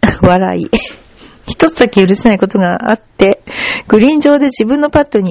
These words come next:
いちいち口を出してくる。<laughs> こういう人に限ってね。ほんと。明らかに自分の方がパット上手いのに、今のはコースが違うよとか、下りだよ、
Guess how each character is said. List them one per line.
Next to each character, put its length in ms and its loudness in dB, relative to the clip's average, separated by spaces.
い 60 -2
ち 140 0
い 40 -2
ち 120 -10
口 240 0
を 60 4
出 120 2
し 60 -8
て 80 0
く 80 0
る。 40 -4
<laughs> 240 -16
こ 80 2
う 40 6
い 20 4
う 20 4
人 160 2
に 100 6
限 260 2
っ 20 -8
て 180 0
ね。 140 2
ほ 160 4
ん 100 4
と。 280 0
明 220 2
ら 100 2
か 80 2
に 60 4
自 160 0
分 160 -2
の 60 -4
方 120 0
が 120 -2
パ 120 -2
ッ 120 -8
ト 160 -2
上 200 -2
手 40 0
い 40 -2
の 120 -4
に、 200 -6
今 240 4
の 100 -2
は 100 -4
コ 180 2
ー 80 4
ス 120 -6
が 80 -2
違 320 2
う 60 0
よ 60 -8
と 100 -16
か、 160 -18
下 260 2
り 200 0
だ 140 0
よ、 220 -6